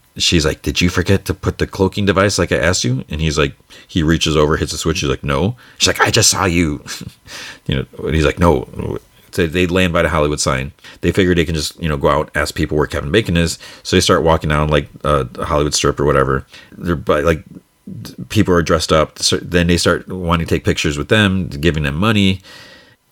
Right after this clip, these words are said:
And we, we see, like, someone dressed as, like, a, a GoBot, and Drax wants to kill him. And she's like, "GoBot's killed his cousin." Which, like, is that really? Like, how do they know about GoBots?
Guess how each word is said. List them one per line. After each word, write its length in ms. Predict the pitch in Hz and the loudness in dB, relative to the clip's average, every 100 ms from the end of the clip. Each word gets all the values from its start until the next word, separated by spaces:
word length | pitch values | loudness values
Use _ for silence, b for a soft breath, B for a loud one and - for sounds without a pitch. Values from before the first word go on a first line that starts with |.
| - | -2
And 360 | 120 120 107 104 | 0 2 2 2
we, 220 | 107 113 | 2 2
we 140 | 107 | 2
see, 240 | 104 135 117 | 2 0 2
like, 180 | 101 - | 0 2
someone 220 | 101 92 | 2 2
dressed 240 | 92 - | 2 2
as, 100 | 87 | 2
like, 140 | 82 80 | 2 2
a, 120 | 80 | -2
a 120 | - | -2
GoBot, 540 | 90 78 85 82 71 - | -2 2 2 2 0 -2
and 320 | 82 76 73 | -6 -6 -4
Drax 340 | 90 82 90 | 0 0 0
wants 140 | 98 85 | -2 -2
to 80 | 85 | -2
kill 240 | 107 98 | 0 0
him. 80 | 76 | 0
And 160 | 90 | -2
she's 180 | 85 98 | 0 2
like, 220 | 85 78 - B B - - _ - | 2 -2 -8 B B -20 -20 _ -2
"GoBot's 400 | 113 110 87 - | 0 2 0 -2
killed 240 | - 107 | 0 2
his 140 | 87 - | 0 -2
cousin." 420 | 127 107 76 67 B B B B B - | -2 -2 -4 -8 B B B B B -10
Which, 240 | 85 87 | -6 0
like, 180 | 80 78 | 0 0
is 140 | 85 82 | 2 2
that 160 | 78 | 2
really? 400 | - 110 139 - - _ - | 2 0 0 -4 -10 _ -6
Like, 260 | 87 87 | -2 0
how 140 | - 110 | 0 2
do 80 | 107 | 2
they 60 | |
know 180 | 101 90 | 2 2
about 140 | 80 82 | 0 0
GoBots? 580 | 82 76 71 67 - | 0 2 0 -2 -10